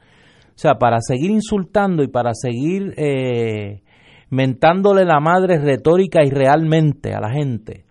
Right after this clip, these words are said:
en la conversación política en Puerto Rico no hace falta más gente, ya hay suficiente.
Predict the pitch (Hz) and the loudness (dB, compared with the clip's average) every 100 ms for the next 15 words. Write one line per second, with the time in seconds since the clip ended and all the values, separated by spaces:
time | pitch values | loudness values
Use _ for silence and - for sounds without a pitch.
0 | _ _ _ _ 120 120 117 117 113 101 | _ _ _ _ 0 0 0 0 -2 -4
1 | 110 143 151 180 175 165 180 175 185 170 | -4 -2 -2 -2 -2 -4 -6 -4 -6 -6
2 | 180 202 160 127 120 165 156 160 160 165 | -6 -6 -4 -4 -4 -6 -6 -8 -6 -6
3 | 160 165 160 247 240 220 127 135 139 170 | -4 -4 -6 -10 -14 -10 -2 -2 -2 -4
4 | 208 196 185 180 208 - | -6 -8 -6 -6 -8 -14